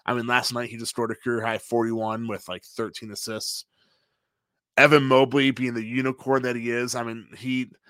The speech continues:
I guess now we talk about the Jared, we'll start off on the downside of what happened this past week and start off with a Jared Allen injury. He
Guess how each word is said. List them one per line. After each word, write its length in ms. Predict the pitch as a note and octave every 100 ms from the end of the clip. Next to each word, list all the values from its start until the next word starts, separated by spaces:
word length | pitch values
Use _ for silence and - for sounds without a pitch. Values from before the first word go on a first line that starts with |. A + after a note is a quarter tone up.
| - _ _
I 80 | C3
guess 340 | C#3 C#3+ - -
now 320 | C3+ C3 C3+
we 120 | C#3+
talk 220 | C3 C3+ A#2+
about 220 | B2+ A#2+
the 80 | A#2+
Jared, 280 | C3 C3 A#2 G2+ A#2+
we'll 140 | B2+
start 260 | - B2+ B2+
off 240 | A#2+ -
on 160 | A#2 A#2+
the 80 |
downside 640 | G#2+ A#2 B2+ A#2+ C3 A2 G#2+
of 180 | G#2 F#2+ -
what 160 | A2+ G#2
happened 320 | G#2+ G2+ G#2
this 120 | G#2
past 340 | - G#2 -
week 260 | G2 G#2 -
and 100 | G2
start 200 | - A2+
off 100 | A2+
with 80 | G#2+
a 60 |
Jared 280 | G2 B2+ A#2
Allen 280 | A#2 A2+ G#2+
injury. 340 | A2 G2 G#2
He 320 | A2 A2 G#2